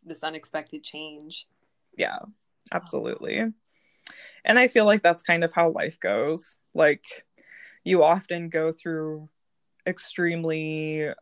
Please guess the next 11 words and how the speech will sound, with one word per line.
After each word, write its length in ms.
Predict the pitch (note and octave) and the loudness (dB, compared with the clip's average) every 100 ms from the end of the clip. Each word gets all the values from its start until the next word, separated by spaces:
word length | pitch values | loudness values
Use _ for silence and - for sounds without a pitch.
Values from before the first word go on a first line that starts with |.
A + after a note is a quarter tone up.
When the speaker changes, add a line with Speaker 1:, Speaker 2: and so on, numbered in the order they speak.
| - | -2
Speaker 2:
uh, 220 | D#3 D3+ - | 0 0 0
unexpected 1040 | D#3+ D#3 - - - D3 - B3 B3 B3 | -2 -4 -6 -6 0 0 2 4 4 4
and 220 | - E3 | -2 -8
challenging 720 | - D#3 D#3 D#3+ E3 E3 D#3 E3 | -4 -2 -2 -4 -8 -10 -12 -12
circumstances. 1000 | - D#3 E3 D#3+ - D3+ D3 D#3 D#3+ D#3+ | -4 -2 -2 -8 -8 -6 -4 -2 -4 -4
And 120 | D3+ | -6
I 100 | D#3 | -6
think 240 | E3 D#3+ | -6 -4
that 200 | D#3 D#3 | -2 2
that 320 | D3+ C3 D2+ - | 4 4 4 2
is, 600 | E3 D#3 D#3+ D#3+ E3+ - | 4 4 2 -2 -6 -10